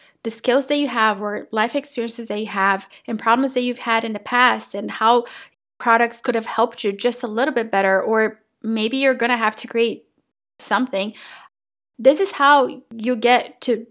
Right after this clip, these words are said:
find something that can really make a difference and something that you're gonna be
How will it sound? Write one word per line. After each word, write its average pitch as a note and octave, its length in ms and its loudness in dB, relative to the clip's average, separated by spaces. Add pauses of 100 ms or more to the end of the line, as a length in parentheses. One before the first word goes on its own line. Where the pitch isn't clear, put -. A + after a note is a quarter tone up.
find B3 360 4
something A3 460 -4
that G#3+ 140 -4
can A#3 120 -12
really A#3+ 160 -4
make A#3 240 -2
a B3 60 -6
difference G#3+ 580 -6 (340)
and E4 240 6
something C4 360 2
that A#3+ 100 4
you're A#3+ 140 0
gonna A#3 200 0
be A3+ 520 -2